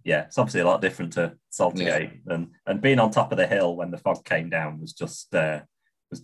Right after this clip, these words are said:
Speaker 1: just always good fun. Was the, was the characters around the club as well that you remember? 'Cause there's obviously people like, uh, the chairman at the time, and,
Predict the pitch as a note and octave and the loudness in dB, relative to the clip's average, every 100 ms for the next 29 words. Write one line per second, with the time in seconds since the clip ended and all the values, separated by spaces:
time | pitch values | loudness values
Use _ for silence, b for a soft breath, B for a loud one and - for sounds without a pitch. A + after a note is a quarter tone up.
0 | _ - - F2+ E2+ D#2+ - F2 - D#2+ | _ -14 0 2 4 2 -2 -6 -2 -2
1 | D2+ - - C#3 F#3 F#3 F3 B B _ | -2 -12 -2 0 4 4 4 B B _
2 | - F#3 G3 F3 - - G3 F#3+ - D#3+ | -6 -2 0 0 -2 4 6 6 2 0
3 | D#3+ D3+ C#3+ E3+ E3 A2 B2+ A2 G#2 F2+ | 2 2 0 -2 -2 4 4 4 -2 -6
4 | E2+ E2 - B2+ C3 C3 C#3 C3 B2 G#2+ | -6 -8 -10 0 2 2 0 -4 -2 0
5 | G2+ F2+ F2 - - F2+ E2 D#2+ D#2+ - | 4 6 6 2 0 2 4 2 -2 -6
6 | - - G2+ F#2 F2+ - - F#2+ F#2 F2+ | -12 2 4 4 -2 -8 2 4 6 4
7 | F2 E2+ D#2+ | 0 -4 -6